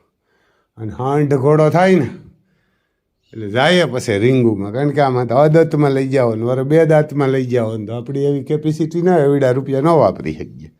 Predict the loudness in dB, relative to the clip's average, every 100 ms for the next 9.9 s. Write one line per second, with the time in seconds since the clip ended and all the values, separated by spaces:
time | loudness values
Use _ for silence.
0 | _ _ _ _ _ _ _ -4 -4 -2
1 | -4 0 2 2 2 2 0 -2 -2 0
2 | 2 2 2 2 2 2 0 -2 -8 -20
3 | _ _ _ _ _ _ _ _ _ _
4 | _ _ _ _ _ _ -2 0 2 2
5 | 2 0 0 0 0 2 2 2 2 2
6 | 2 2 0 0 0 2 2 0 -2 -12
7 | -20 _ _ _ _ _ _ _ _ _
8 | -20 -20 -20 _ _ _ _ _ _ _
9 | 0 0 0 2 2 2 0 0 -4